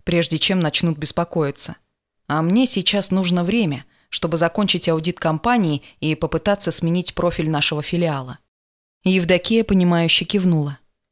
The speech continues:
Семейный бизнес есть семейный бизнес.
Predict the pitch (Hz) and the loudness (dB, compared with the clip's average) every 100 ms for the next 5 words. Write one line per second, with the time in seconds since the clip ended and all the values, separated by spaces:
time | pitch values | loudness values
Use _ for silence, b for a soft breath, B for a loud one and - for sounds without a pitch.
0 | - - 214 302 285 196 220 202 170 - | -8 0 4 4 4 4 2 2 2 0
1 | 180 - - 160 156 151 151 147 139 147 | -2 0 0 2 2 2 0 -2 -4 -4
2 | 143 | -6